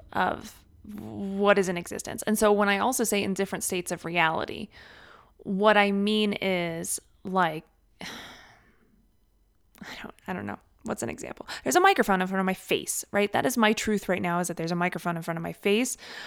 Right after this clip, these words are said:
Um, there's also a reality maybe where, like, it's not. That's a horrible example. <sighs>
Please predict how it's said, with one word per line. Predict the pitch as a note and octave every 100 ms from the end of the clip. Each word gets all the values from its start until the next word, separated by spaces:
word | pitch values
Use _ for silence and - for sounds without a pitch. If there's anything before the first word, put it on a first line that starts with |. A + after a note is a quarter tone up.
| - - -
Um, | G#3+ G#3 G3+ F#3+ F3+ - _ _ _ _ - _ _ _ _ _ F#3
there's | G3 G#3 G#3
also | - F#3+ F#3+ G3 F#3
a | F#3 F#3 G3 -
reality | F#3 F#3 F3+ E3+ F3 F3 F3
maybe | E3+ E3+ E3+
where, | E3 D#3+ E3
like, | E3 D#3 - _ _ _ _ _ _ _ _ _ _ _ _ _ _ - -
it's | A3 - -
not. | E3 - -
That's | - B3+ D#4
a |
horrible | F3 F3+ F3 -
example. | - - - D2 -
<sighs> | -